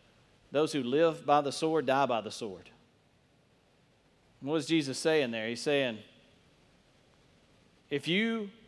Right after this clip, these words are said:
use your sword to attack all of these men and you think we're gonna go up against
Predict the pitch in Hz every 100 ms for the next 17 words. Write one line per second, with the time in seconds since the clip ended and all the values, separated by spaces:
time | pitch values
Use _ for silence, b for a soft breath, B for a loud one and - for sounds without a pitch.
0 | _ _ _ _ _ _ - 160 226 233
1 | 185 214 196 - 220 202 175 - 175 165
2 | 180 202 165 185 196 196 185 151 175 190
3 | 170 147 165 202 214 190 190 202 180 180
4 | 196 190 190 160 170 202 165 135 -